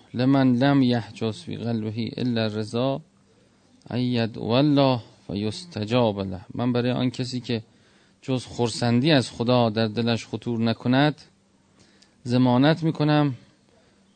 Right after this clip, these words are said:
که خدا را بخواند و خدایش د-، و دعایش مستجاب شود.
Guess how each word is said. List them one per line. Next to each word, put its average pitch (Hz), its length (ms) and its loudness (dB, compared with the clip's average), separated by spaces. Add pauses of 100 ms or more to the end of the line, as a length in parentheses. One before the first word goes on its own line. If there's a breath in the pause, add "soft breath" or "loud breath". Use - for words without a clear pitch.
(180)
که - 100 -8
خدا 143 340 4
را 131 120 4
بخواند 147 640 0
و 117 80 -6
خدایش 131 760 -2
د-، - 40 -2
و 117 220 -2
دعایش 123 520 2
مستجاب 104 480 -8
شود. 69 380 -16